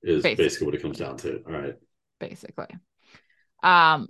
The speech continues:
Speaker 2: reinforcements still gain valor for two turns. Galactic Republic allies gain crit chance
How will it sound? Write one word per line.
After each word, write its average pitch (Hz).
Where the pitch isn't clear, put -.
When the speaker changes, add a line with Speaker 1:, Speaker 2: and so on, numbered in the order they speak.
Speaker 2:
reinforcements 165
still 170
gain 156
valor 139
for -
two 180
turns. 160
Galactic 165
Republic 156
allies 151
gain 143
crit -
chance -